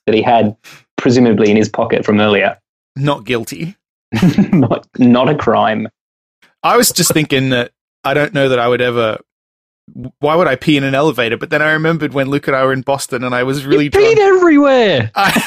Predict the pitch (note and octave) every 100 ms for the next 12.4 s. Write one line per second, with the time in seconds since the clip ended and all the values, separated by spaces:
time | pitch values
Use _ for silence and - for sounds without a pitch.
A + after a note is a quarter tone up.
0 | G3 - - F#3+ G#3 G3 F3+ - - _
1 | _ E3 - - E3 - C#3+ D#4+ D#4 C#4+
2 | D4 D#3+ D#4 E4+ - C#4+ B3 - C4 A#3+
3 | A3+ F#3+ G#3+ G#3 F3+ D#3 A2 - _ _
4 | _ _ - _ D#3 F#3 F3 - _ -
5 | E3 D#3 - D#3+ - - _ D#3 D#3 E3+
6 | D#3+ E3 G3 F#3 C#3 D3 D3 - D#3 C#3
7 | B2+ - D#3 B2+ A2+ A2 G#2 G2 A2 G#2+
8 | G2+ G2+ B2+ A#2+ - - D3+ C#3 B2 A2+
9 | G2 _ _ _ _ _ _ C3 B2 A#2
10 | A#2+ A#2+ - A#2 A#2+ - _ _ _ _
11 | _ _ _ A#2 C3+ - - G3 - -
12 | G2+ G#2 G#2